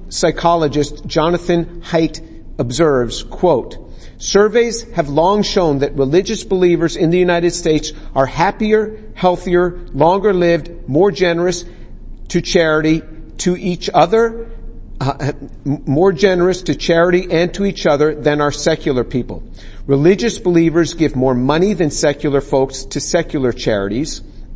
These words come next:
and to their neighbors. They give more of their time and of their blood." So these, these are, are, are, are some of the things. Now let, let me read you another thing. So this is again quoting from her book, and she's quoting from a New York Times article,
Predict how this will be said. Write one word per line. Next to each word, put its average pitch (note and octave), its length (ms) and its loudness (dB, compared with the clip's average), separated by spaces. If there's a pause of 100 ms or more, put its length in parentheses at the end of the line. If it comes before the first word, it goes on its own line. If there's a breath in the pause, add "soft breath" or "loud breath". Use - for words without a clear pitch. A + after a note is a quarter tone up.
(540)
and F3+ 300 2
to F3 100 0
their E3+ 160 2
neighbors. D#3+ 540 -2 (300 loud breath)
They E3 120 4
give D#3+ 260 2
more D#3 240 2
of B2 120 0
their C3+ 120 2
time G3+ 640 0 (340 loud breath)
and A3 600 0
of F3+ 160 2
their F3+ 140 4
blood." C3 560 0 (840 loud breath)
So - 540 -2
these, F3+ 240 -2
these E3+ 280 0
are, E3+ 100 4 (180)
are, D3+ 220 4
are, C#3 100 4 (220)
are C#3 100 4
some E3+ 240 0
of E3 60 0
the D3 80 -4
things. D3+ 280 0
Now D#3 280 2
let, D#3 280 0
let D#3 200 0
me E3 160 2
read D#3+ 260 0
you D#3+ 80 2
another D#3+ 340 2
thing. C3+ 240 -2
So C3 180 -4 (200 loud breath)
this F3 200 -4
is E3 100 -2
again D#3+ 340 0
quoting F3 380 0
from D#3 240 -2
her D3 120 -2
book, D3 400 0
and C3+ 100 -2
she's - 280 -4
quoting F#3 500 0
from D#3+ 220 -4
a - 20 -2
New D3 140 0
York D#3+ 240 -2
Times D3 380 -4
article, B2+ 440 0